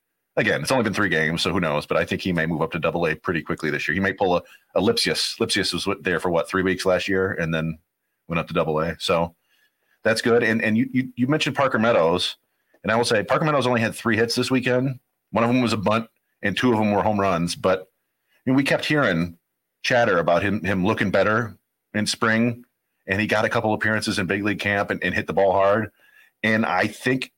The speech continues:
it's real. I don't wanna get too crazy there. And again, this is, like, his third <laughs> go round in West Michigan, although one of them was at, at low A. But the, the quality of contact seems to be much better. He almost hit a home run earlier today before actually going deep.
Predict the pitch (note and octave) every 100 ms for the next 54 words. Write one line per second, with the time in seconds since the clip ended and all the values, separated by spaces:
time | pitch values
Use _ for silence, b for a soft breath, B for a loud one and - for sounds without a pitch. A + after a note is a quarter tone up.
0 | - A#2 - G2 G#2 A2 F3 C4 C#4 C4
1 | _ _ _ - - C3 D3 C3+ B2+ B2+
2 | - C3+ C#3+ D3+ C#3+ D3 C#3+ D3 C#3 G#2
3 | G#2 G#2+ A2 A2 F#2+ G2 G2 G2+ F#2+ A2
4 | G2+ G#2+ - - - - A2 A2+ G#2 F#2+
5 | F#2 F#2+ G2 - G#2 D#2 E2 E2 E2+ F#2+
6 | E2+ F2 E2 D#2+ D2 - F2+ F#2+ F2 E2+
7 | F2 G2 E2 D#2 D#2 _ _ _ _ _
8 | _ _ _ G2 G#2+ - G#2 F#2 G2 G#2
9 | A#2+ A#2+ G2+ F2 G#2+ A2 F2+ E2 - G2
10 | F2+ F2 F2+ - F2+ D2+ A2 G#2 A#2+ G#2
11 | G2+ G2 F#2+ F2 F2 G2+ G2+ E2 D#2 D#2
12 | D#2 D#2 F#2 E2+ F2 E2+ F2 D#2 F2 F2+
13 | F2 D#2+ D2+ E2+